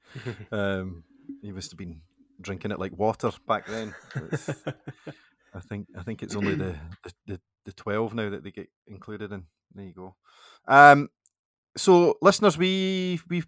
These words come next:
Speaker 2: we, we, uh, prefaced the podcast with the, the ask that you might need some tissues. Um, and we've got some news to share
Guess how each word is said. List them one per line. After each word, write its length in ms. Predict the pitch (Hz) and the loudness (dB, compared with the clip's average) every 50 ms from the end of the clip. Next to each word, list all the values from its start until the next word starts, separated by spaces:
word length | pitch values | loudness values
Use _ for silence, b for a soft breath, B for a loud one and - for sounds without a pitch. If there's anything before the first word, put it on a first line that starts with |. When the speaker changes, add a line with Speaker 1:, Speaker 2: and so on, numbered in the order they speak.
| _ - | _ -6
Speaker 2:
we, 140 | 160 165 - - - - - | -6 -6 -6 -8 -12 -16 -10
we, 200 | 151 151 147 143 | -8 -4 -2 0
uh, 380 | 143 143 139 139 139 135 127 120 _ _ _ _ _ b b b b b b b b b _ | 2 2 2 2 0 0 -4 -6 _ _ _ _ _ b b b b b b b b b _
prefaced 640 | - - 160 175 170 - 190 175 - - - - - - | 0 4 4 4 4 4 2 0 0 -2 -6 -10 -10 -2
the 220 | - 131 127 123 - | 0 2 2 2 2
podcast 580 | - 135 135 135 - - 143 131 120 107 - - | 4 4 4 4 4 4 4 4 4 2 0 -6
with 180 | 120 117 - - | -10 -12 -6 -4
the, 380 | 113 107 104 98 95 95 - - - - - _ _ - | -2 -2 0 0 -2 -6 -8 -12 -16 -20 -20 _ _ -12
the 200 | 104 104 98 - | -12 -10 -10 -8
ask 340 | - 110 113 117 - - - | -6 -4 -4 -4 -4 -6 -10
that 100 | - - | -12 -8
you 80 | 101 110 | -6 -6
might 160 | 143 175 - | -6 -6 -6
need 120 | 156 143 | -8 -8
some 180 | - - 98 - - | -8 -8 -10 -10 -6
tissues. 540 | - 151 151 - - 151 127 92 - - - _ _ _ _ _ _ _ _ - 104 104 | -4 -4 -4 -2 -4 -4 -6 -6 -8 -12 -20 _ _ _ _ _ _ _ _ -20 -16 -12
Um, 580 | 117 117 117 110 107 104 101 101 98 95 90 85 - - - _ _ - - - - - _ - - | -8 -6 -4 -2 -2 -2 -2 -4 -6 -8 -14 -18 -20 -20 -20 _ _ -20 -20 -20 -20 -20 _ -20 -20
and 320 | - - - - - - - | -20 -20 -20 -20 -20 -16 -12
we've 140 | - 110 - | -12 -8 -6
got 120 | - 120 | -6 -6
some 200 | - - 123 104 | -4 -4 -6 -4
news 320 | 101 113 117 123 135 131 - | -2 -2 -2 -2 -2 -4 -8
to 120 | - - 139 | -10 -10 -10
share 480 | - - 143 135 120 104 92 85 80 | -6 -4 -2 0 0 0 -2 -4 -8